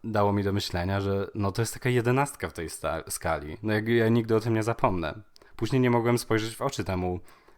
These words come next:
właśnie znajomemu. Na szczęście wyjechałem z tego kraju i już nie muszę tego robić. Ale no,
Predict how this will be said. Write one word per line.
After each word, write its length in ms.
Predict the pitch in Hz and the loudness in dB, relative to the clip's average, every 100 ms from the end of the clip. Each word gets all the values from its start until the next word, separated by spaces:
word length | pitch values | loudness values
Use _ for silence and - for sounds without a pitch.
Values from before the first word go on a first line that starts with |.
| - | -10
właśnie 220 | 92 104 | -4 -2
znajomemu. 540 | 92 95 92 87 90 | -2 -2 0 -2 -2
Na 100 | 101 | -2
szczęście 320 | 98 104 - 98 | -2 -4 -4 0
wyjechałem 400 | 101 104 104 90 | 0 2 0 -2
z 60 | |
tego 200 | 95 95 | -4 -6
kraju 420 | - 92 90 95 107 - - | -2 0 2 0 -4 -12 -16
i 80 | - | -6
już 160 | 98 101 | -2 0
nie 100 | 101 | 0
muszę 220 | 101 101 | 0 -2
tego 220 | 95 101 | -2 2
robić. 400 | 123 87 87 104 - - - - | 2 0 -2 -8 -20 -20 -20 -14
Ale 300 | - 98 101 | -6 -2 0
no, 320 | 101 107 107 | 2 2 0